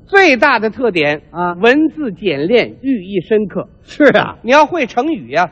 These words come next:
Speaker 2: 啊。
Speaker 1: 写出文章来有色彩，说出话来有味道。
Speaker 2: 你举个例子。
Speaker 1: 你比如说这么一句话吧。
Speaker 2: 哪句话呀？
Speaker 1: “我们大家只有同甘共苦，才能够同心同德。”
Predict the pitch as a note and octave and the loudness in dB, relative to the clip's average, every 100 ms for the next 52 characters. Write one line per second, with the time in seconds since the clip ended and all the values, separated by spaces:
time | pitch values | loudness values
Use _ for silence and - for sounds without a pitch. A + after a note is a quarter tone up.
0 | _ E3+ E3+ - A#3 G#3+ D#4+ C#4+ B3+ D4 | _ -16 -14 -4 -2 -2 -4 -2 -2 2
1 | D4 B3+ G3+ D#3+ F#3 E4 D3 C3 A#2 - | 2 0 -2 -6 -4 -4 -4 -6 -12 -14
2 | _ _ _ - F#4 F4+ E4 D#4+ F4 G#3+ | _ _ _ 0 4 4 2 0 0 -2
3 | D3 C#3 F#3+ C#4 C3 A#2+ - - G3 A#3+ | -4 -4 0 0 0 -8 -14 -4 0 0
4 | F#3+ E3+ G3+ A3+ F#3+ D#3+ C#3+ - C4+ D#4 | 0 0 0 0 -2 -4 -12 0 2 4
5 | C#4 D4 C#4+ C#4 G#3+ G3 G3 G3+ B2+ A2 | 4 4 2 0 -2 -8 -2 -2 -2 -4
6 | D#3+ E3+ F3 F#3 F#3+ F3 E3+ _ - A#3 | -4 -2 -4 -4 -2 -2 -6 _ 0 2
7 | C#4 D#4 D#4+ D#4 B3+ D4+ D4 - E4 C#4+ | 4 4 2 2 2 2 2 0 0 2
8 | B3+ - C4+ F4 F4+ F#4 E4+ D4+ D#4+ G3+ | 2 0 -4 -4 2 2 2 -2 -6 -8
9 | D#3 G3 B3 - B3+ C#4+ C#4 B3+ G3 - | -12 -10 -6 -4 -4 -4 -2 -2 -2 -2
10 | A3+ D#4 E4+ C#4 B3+ - G3+ F3+ D3+ | 0 2 0 -2 -4 -4 -4 0 2